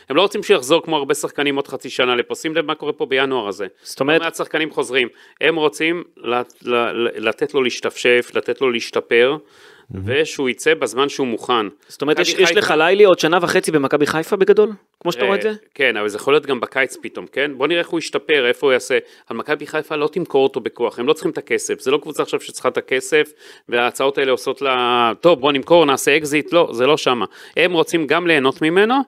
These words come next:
Speaker 1: לא, לא סתם החתימו אותו עכשיו חוזה ארוך טווח לאחרונה,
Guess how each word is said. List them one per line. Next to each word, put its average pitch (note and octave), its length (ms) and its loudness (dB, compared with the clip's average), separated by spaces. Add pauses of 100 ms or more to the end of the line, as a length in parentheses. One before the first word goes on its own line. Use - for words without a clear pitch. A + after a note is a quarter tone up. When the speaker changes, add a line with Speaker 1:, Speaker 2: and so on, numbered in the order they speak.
(340)
Speaker 1:
לא, D3 100 2 (120)
לא D3+ 140 4
סתם D#3 240 -2
החתימו D3+ 300 -4
אותו D3 160 -2
עכשיו B2+ 240 -2
חוזה B2 240 -4
ארוך A#2+ 280 -4
טווח C#3 400 -4
לאחרונה, G#3 440 -4